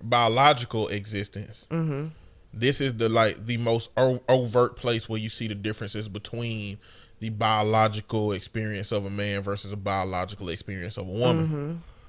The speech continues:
Speaker 1: This is the most direct, the, this is the most direct way to observe it.
Speaker 2: It is. And
Speaker 1: So
Speaker 2: I don't know what the solution is.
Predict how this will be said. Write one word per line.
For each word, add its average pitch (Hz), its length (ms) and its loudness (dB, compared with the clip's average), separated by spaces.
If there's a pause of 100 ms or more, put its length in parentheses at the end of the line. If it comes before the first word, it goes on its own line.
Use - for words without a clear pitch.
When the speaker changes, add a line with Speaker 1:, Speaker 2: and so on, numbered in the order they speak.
(400)
Speaker 1:
This 123 200 2
is 127 100 -2
the 117 80 2
most 117 340 4
direct, 113 600 2
the, 117 240 -2
this 123 200 -2
is 117 140 -6
the 113 100 -2
most 117 300 -2
direct 113 360 4
way 120 180 6
to 110 100 4
observe 117 440 4
it. - 100 -14 (160)
Speaker 2:
It 165 160 6
is. 214 440 4 (840)
And 214 100 12
Speaker 1:
So 240 80 12
Speaker 2:
I 254 40 12
don't 277 180 12
know 254 120 10
what 220 160 8
the 226 100 8
solution 233 540 6
is. 139 440 2